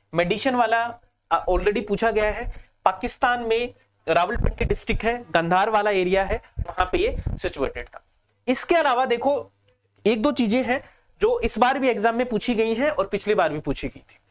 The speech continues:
कि स्कॉलर तक्षशिला के स्कॉलर्स कौन कौन से हैं,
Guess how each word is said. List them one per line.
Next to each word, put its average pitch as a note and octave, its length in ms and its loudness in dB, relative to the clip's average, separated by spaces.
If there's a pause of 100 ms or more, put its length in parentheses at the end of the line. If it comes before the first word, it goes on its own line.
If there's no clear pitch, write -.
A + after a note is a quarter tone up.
(1500)
कि - 1200 -6
स्कॉलर C4 640 0 (2000)
तक्षशिला C#4+ 500 0
के A3 320 -2 (280)
स्कॉलर्स C4 500 0
कौन F3 220 0
कौन C3+ 180 -4
से - 140 -16
हैं, - 120 -20